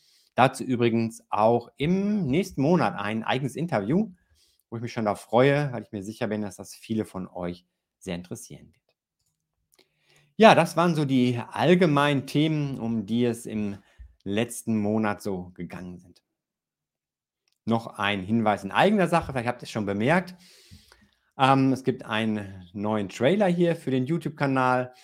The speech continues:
bei Fernstudiuminfos punkt de, von Fernstudiuminfos punkt de, wo ich nochmal deutlich gemacht habe, worauf es mir hier ankommt, nämlich in erster Linie möchte ich Fragen von euch beantworten. Also, wenn ihr Fragen habt, stellt die gerne in den Kommentaren und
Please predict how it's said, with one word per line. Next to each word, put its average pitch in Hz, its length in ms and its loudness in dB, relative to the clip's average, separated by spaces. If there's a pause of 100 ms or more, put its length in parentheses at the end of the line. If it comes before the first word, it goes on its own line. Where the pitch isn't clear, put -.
(320)
bei 117 460 6
Fernstudiuminfos 113 1120 -4
punkt 104 160 -4
de, 104 240 -6 (460)
von 107 220 -4
Fernstudiuminfos 101 920 -6
punkt 95 160 -8
de, 101 260 -6 (320)
wo 107 60 -2
ich 104 60 -4
nochmal 107 200 4
deutlich 113 260 6
gemacht 117 260 2
habe, 104 120 -2
worauf 110 240 4
es 117 80 -10
mir 113 100 0
hier 104 160 -4
ankommt, 165 360 0
nämlich 120 140 0
in 113 80 -2
erster 147 360 2
Linie 131 220 2
möchte 117 200 -6
ich - 100 -14
Fragen 127 400 2
von 107 260 -6
euch 117 380 0 (280)
beantworten. 90 600 -10
Also, 202 420 4
wenn 135 100 0
ihr 139 80 -2
Fragen 120 340 4
habt, 123 160 -2
stellt 113 240 -2
die 110 80 -4
gerne 113 220 0
in 113 60 -4
den - 40 -20
Kommentaren 143 560 -4
und 147 320 -2